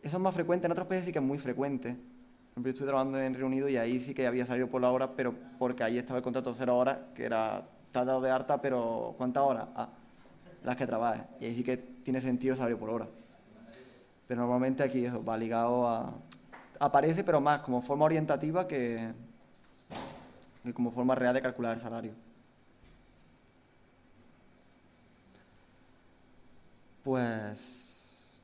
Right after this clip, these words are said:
¿alguna duda al respecto? ¿Alguien tiene algo más que comentar? ¿Alguien online?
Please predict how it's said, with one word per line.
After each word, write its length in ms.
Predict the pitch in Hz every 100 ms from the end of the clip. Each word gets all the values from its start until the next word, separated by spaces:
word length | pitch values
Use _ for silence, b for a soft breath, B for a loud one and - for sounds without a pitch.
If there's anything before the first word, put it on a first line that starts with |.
| _ - _ _ - _ _ _ _ _ _ _ _ -
¿alguna 260 | 123 135
duda 120 | 147 151
al 60 |
respecto? 440 | 156 160 196 226 233 -
¿Alguien 260 | 135 143 143
tiene 520 | 151 147 147 143 151 151
algo 240 | 139 135
más 200 | 151 208 220 -
que 80 | 151
comentar? 480 | 143 139 139 196 196 175 160
¿Alguien 280 | 131 131 123
online? 340 | - 120 170